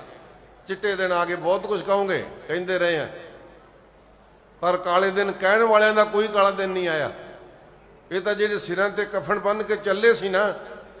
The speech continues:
ਉਹਨਾਂ ਨੇ ਇੱਕ ਜ਼ਮਾਨਾ ਬਦਲਣਾ ਸੀ, ਜਿਹੜਾ ਦਹਿਸ਼ਤ ਦਾ ਜ਼ਮਾਨਾ ਸੀ, ਜਿਹੜਾ ਜ਼ੁਲਮ ਦਾ ਜ਼ਮਾਨਾ ਸੀ, ਉਹ ਬਦਲਣਾ ਸੀ। ਉਹਨਾਂ ਸਿਰ ਤੇ ਕਫਨ ਬੰਨੇ।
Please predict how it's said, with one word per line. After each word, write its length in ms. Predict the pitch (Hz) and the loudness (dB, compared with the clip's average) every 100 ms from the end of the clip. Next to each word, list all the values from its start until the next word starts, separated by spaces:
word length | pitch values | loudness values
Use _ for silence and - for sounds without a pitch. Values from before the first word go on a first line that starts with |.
| - - - - - - | -20 -20 -20 -20 -20 -6
ਉਹਨਾਂ 280 | 202 233 240 | -2 0 2
ਨੇ 120 | 240 | 4
ਇੱਕ 140 | 233 190 | 2 0
ਜ਼ਮਾਨਾ 420 | 196 202 208 220 185 | -2 0 2 0 0
ਬਦਲਣਾ 440 | 196 208 226 240 | 0 2 2 2
ਸੀ, 320 | 233 233 208 135 - - - - - - - - - | 0 -2 -4 -6 -10 -18 -20 -20 -20 -20 -20 -20 -4
ਜਿਹੜਾ 680 | 151 226 226 220 196 - - - - - | 2 6 8 6 4 -2 -10 -14 -14 -2
ਦਹਿਸ਼ਤ 320 | 220 220 240 | 0 0 0
ਦਾ 460 | 233 220 165 - - - - - - 117 | 2 4 2 -4 -12 -16 -18 -20 -20 -14
ਜ਼ਮਾਨਾ 400 | 151 175 190 202 | -4 -2 0 -2
ਸੀ, 140 | 190 | -4
ਜਿਹੜਾ 260 | 185 208 190 | -2 0 0
ਜ਼ੁਲਮ 380 | 160 175 185 202 | 0 -2 0 0
ਦਾ 80 | 202 | 0
ਜ਼ਮਾਨਾ 400 | 185 175 175 185 | 0 -2 -2 -4
ਸੀ, 140 | 185 | -6
ਉਹ 40 | 190 | -6
ਬਦਲਣਾ 480 | 156 151 170 185 180 | -4 -4 -2 -2 -2
ਸੀ। 280 | 165 185 180 - - - - | -4 -10 -10 -16 -20 -20 -16
ਉਹਨਾਂ 260 | 175 208 214 | -8 -2 -2
ਸਿਰ 180 | 165 190 | -2 -4
ਤੇ 180 | - 208 | -2 -4
ਕਫਨ 320 | 175 160 190 | -2 -4 -4
ਬੰਨੇ। 300 | 180 196 214 | -2 0 2